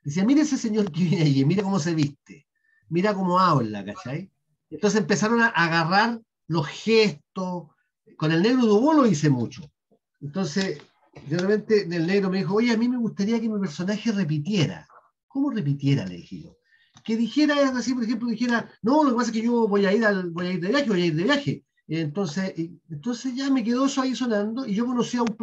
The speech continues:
a un señor que le estábamos arrendando unas cosas y el tipo me empezó a repetir. <laughs> Entonces yo me hice para atrás y dije, "Tú ven, te quiero presentar a un señor.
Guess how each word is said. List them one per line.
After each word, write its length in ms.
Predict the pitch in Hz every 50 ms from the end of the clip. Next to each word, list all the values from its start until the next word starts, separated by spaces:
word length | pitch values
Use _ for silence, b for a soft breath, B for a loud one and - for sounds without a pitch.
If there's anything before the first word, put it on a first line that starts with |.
| 226 196 196
a 40 |
un 140 | 196 202 196
señor 260 | - 214 208 214 220
que 80 | 220 233
le 80 | 214 202
estábamos 380 | - 220 208 208 208 208 196
arrendando 420 | 190 185 180 175 196 208 208 202 220
unas 160 | 208 202 -
cosas 380 | - 208 147 - - 214 233 - _ _ _ _ _ _ _ _ _ _ _
y 120 | - 165 185
el 140 | 165 147 -
tipo 220 | 240 247 262 254
me 100 | 240 220
empezó 260 | 190 - 190 147 196 220
a 40 |
repetir. 600 | 233 240 185 208 175 143 233 262 254 190 143 - - _
<laughs> 240 | - - - - - 143 143 - -
Entonces 340 | - 202 - - 190 208 196
yo 160 | 196 190 180 160 147 - B B B B B B
me 100 | 143 156
hice 180 | 160 147 202
para 100 | 185 180 180
atrás 140 | 202 202
y 40 | 208
dije, 220 | 147 175 196 185 - _ _ -
"Tú 260 | 208 233 302 320 311
ven, 420 | 311 330 330 302 226 175 143 147 - _ _ _ _ _ _ _ _ _ _ _ _ _ _ _
te 100 | - 202
quiero 160 | 214 277 285 285
presentar 400 | 277 226 262 233 208 277 285 277
a 20 |
un 80 | 269 202
señor. 520 | - 233 240 240 269 302 285 233 165 147